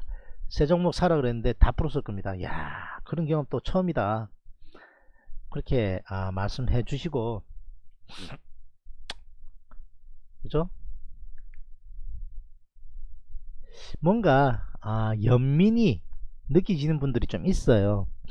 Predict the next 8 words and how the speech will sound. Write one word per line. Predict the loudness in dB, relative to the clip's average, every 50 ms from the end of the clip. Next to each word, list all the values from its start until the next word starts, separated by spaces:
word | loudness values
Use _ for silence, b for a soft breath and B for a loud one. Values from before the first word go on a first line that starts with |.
| B B B B -6 -6 _ _ -18 -16 -14 -14 -14 -12 -14 -14 -14 -16 _ -10 -4
댓글에 | -4 -2 -2 0 2 2 2 2
뭐라고 | 2 0 0 0 0 0
남겼는가 | -2 -2 -2 -2 -4 -4 -4 -4 -4
하면, | -4 -4 -4 -4 -4 -4 -6 -8 -10 -12 -14 -12 -10 -10 -8 -8 -8 -8 -8 -10 -10 -10 -10 -10 -10 -10 -12 -12
"아, | -8 -6 -4 -4 -4 -4 -6 -8 -8
오늘은 | -6 -2 0 2 2 2 2 0 2
여기까지만 | 0 0 0 -2 -2 -2 -2 -2 -2 -4 -4 -4
하렵니다." | -4 -4 -4 -4 -4 -4 -2 0 0 0 0 0 -2